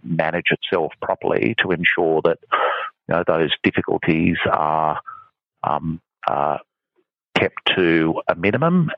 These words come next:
and that people who do need time to pay or who are intransigent are dealt with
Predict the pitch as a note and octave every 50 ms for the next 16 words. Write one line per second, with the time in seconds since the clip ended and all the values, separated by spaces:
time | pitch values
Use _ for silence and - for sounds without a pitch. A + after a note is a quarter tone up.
0 | - - - F2+ E2+ E2+ F2 E2 E2+ F2 - - - F#2+ - - F2 F2+ D#2 F2+
1 | E2+ D#2+ - F#2 F2+ F2 F2+ F2 E2+ E2+ E2+ F2 F2+ - - - F#2 E2+ F2+ -
2 | E2 - - - - G2+ A#2 C3+ D3 C#3 A#2+ - D2+ D2+ D2+ D#2 D2+ D2+ - F#2
3 | - - F2+ D#2 D#2 D#2 E2 - - - D#2 D#2+ E2 D2+ D2 - - F#2+ G#2 G#2+
4 | G2+ - F2 - - D#2+ - - - _ A#1 - - - G2 F2 E2 - - E2
5 | D#2 D#2+